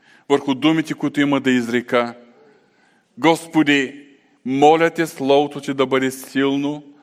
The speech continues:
назидателно, изграждащо ни. Уст-, отваряме сърцата си, Господи, и сме готови да приемаме от тебе. В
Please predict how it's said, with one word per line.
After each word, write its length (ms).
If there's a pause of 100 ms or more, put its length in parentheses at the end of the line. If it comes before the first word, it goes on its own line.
(180)
назидателно, 1080
изграждащо 920
ни. 200 (1040)
Уст-, 380
отваряме 480
сърцата 560
си, 160
Господи, 600 (420)
и 60
сме 180
готови 440
да 160
приемаме 420
от 100
тебе. 400 (460)
В 100